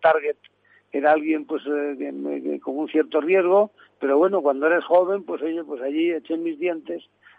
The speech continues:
aprendí mi oficio de ingeniero de, de ingeniero de organización,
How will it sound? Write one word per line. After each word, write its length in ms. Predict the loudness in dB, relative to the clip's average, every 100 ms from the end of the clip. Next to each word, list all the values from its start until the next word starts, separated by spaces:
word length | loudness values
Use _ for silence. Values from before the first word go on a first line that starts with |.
| _
aprendí 1040 | -2 -2 0 -4 0 2 6 6 4 0 -4
mi 180 | -4 -4
oficio 680 | -4 -4 -10 -2 0 0 -2 _ _ _ _ _
de 120 | -4
ingeniero 580 | -4 -2 -2 2 2 2
de, 440 | 2 0 -2 -6
de 140 | -8 -8
ingeniero 500 | -8 -6 -2 -2 0
de 80 |
organización, 880 | -2 -2 -4 -4 -2 4 4 4 0